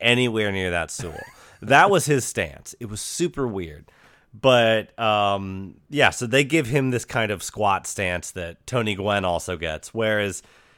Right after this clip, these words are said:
he didn't ne-, nearly look that stupid, um, and was a much better hitter. Um, well, that goes without saying. It's, it's Tony, it's Tony Gwynn. He's one of the greatest hitters who ever lived.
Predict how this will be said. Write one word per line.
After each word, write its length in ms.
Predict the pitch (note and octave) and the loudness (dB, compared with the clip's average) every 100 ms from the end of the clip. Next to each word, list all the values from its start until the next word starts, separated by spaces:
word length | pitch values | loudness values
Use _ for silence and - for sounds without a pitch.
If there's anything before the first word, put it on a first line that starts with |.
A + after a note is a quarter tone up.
| _ | _
he 300 | - - G3 | -10 -4 0
didn't 260 | F3+ E3+ D3+ | 0 0 2
ne-, 160 | D#3+ - | 0 0
nearly 480 | B2+ D#3 E3+ D3+ | 0 2 4 2
look 240 | C3+ C3 B2 | 4 2 2
that 240 | A#2+ A2 | -2 -2
stupid, 600 | - - B2+ G2+ E2 D2 - - - - | -6 -4 -4 -4 -10 -14 -20 -20 -20 -8
um, 720 | F#2 F#2+ F#2 F#2 F2+ F2 F2 _ _ _ _ _ - B2+ _ - - | -2 2 2 0 -2 -6 -10 _ _ _ _ _ -20 -20 _ -12 -4
and 180 | A2+ G#2 | -2 0
was 120 | G2+ | 0
a 40 | |
much 240 | A#2+ C3 - | -2 -2 -2
better 220 | C3 G#2 | -2 -2
hitter. 460 | A2 F#2 E2 E2+ F2 | -2 -2 -4 -10 -14
Um, 340 | F2+ F2 E2+ E2 - | -12 -10 -8 -8 -4
well, 140 | - | -2
that 140 | G#2+ - | 0 -2
goes 140 | F2 | -4
without 240 | E2 E2 D2+ | -6 -8 -8
saying. 260 | - D#2 | -8 -8
It's, 220 | D2+ - - | -10 -12 -16
it's 160 | - | -14
Tony, 300 | - C#3+ A2 | -6 -4 -4
it's 180 | - B2+ | -8 -8
Tony 180 | - C#3+ | -4 -4
Gwynn. 300 | G2 F#2+ D#2+ E2+ | -4 -6 -8 -12
He's 160 | G2+ | -8
one 80 | B2+ | -4
of 40 | A2+ | -4
the 60 | |
greatest 320 | G#2 G#2 F2+ | -2 -4 -4
hitters 380 | G#2 F2 E2+ D#2 | -4 -4 -6 -8
who 120 | G2 | -8
ever 140 | F#2 E2 | -8 -8
lived. 260 | D2+ D#2 | -12 -16